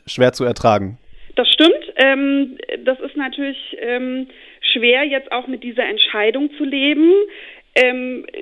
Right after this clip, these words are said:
Speaker 2: die Familie selbst und all die Menschen, die sich in den vergangenen zwei, drei Wochen für die Familie eingesetzt haben,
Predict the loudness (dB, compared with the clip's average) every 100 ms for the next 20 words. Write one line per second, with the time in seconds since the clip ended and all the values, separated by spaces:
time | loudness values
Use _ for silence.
0 | -10 -8 -6 -4 -2 2 4 4 4 0
1 | -4 -8 0 0 0 -2 -6 -20 -20 -18
2 | -12 -10 -8 -6 -2 -2 -2 -2 -4 -4
3 | -4 -4 -6 -6 -6 -6 -4 -2 0 0
4 | 0 -4 0 2 2 0 0 -2 -4 -6
5 | -6 -6 -4 -2 -2 -2 0 -2 -2 -2
6 | -4 -4 -8 -6 -4